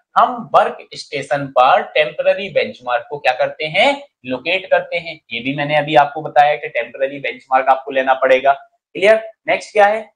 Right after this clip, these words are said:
"Which is located based on the original benchmark।" Clear,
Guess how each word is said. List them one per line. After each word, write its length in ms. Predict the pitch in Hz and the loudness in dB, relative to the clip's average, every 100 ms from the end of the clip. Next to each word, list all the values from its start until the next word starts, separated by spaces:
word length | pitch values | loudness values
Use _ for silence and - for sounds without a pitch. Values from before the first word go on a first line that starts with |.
| _ | _
"Which 140 | 175 190 | -6 -4
is 160 | 220 185 | -4 -4
located 520 | 156 156 202 196 185 143 | -6 -2 -2 -2 -8 -6
based 320 | 170 190 - | -6 -4 -2
on 100 | 135 | 0
the 100 | 156 190 147 | 2 0 2
original 560 | 127 120 113 139 226 131 - _ 147 | 0 -2 -2 2 2 0 -12 _ -2
benchmark।" 420 | 127 - 110 - | -2 -6 -14 -14
Clear, 340 | 156 185 247 | -8 2 2